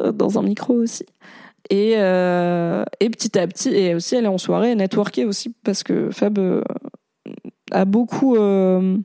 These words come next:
m'a beaucoup trimballé, a beaucoup trimballé, euh, pas mal de membres de son équipe, euh, qui, qui en avaient envie, bien sûr, dans divers événements, ce qui était cool, ça permettait de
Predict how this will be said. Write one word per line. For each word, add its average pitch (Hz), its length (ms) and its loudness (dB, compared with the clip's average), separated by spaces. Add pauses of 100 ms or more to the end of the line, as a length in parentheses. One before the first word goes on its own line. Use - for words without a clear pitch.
m'a 196 120 2
beaucoup 202 240 0
trimballé, 208 480 2
a - 80 2
beaucoup - 180 -4
trimballé, 185 460 0
euh, 180 120 -2 (320)
pas 202 100 0
mal 196 140 0
de 202 60 2
membres 208 200 2
de 214 60 4
son 202 200 0
équipe, 190 340 -4
euh, 180 140 -4 (400)
qui, 214 260 0
qui - 140 2
en 208 100 4
avaient 185 140 2
envie, 180 240 2
bien 175 180 4
sûr, 190 340 0
dans 180 140 -2
divers 196 340 2
événements, 196 400 2
ce - 80 -8
qui - 60 -4
était 170 160 0
cool, 285 240 -4
ça - 100 -4
permettait 170 380 -2
de 180 180 -2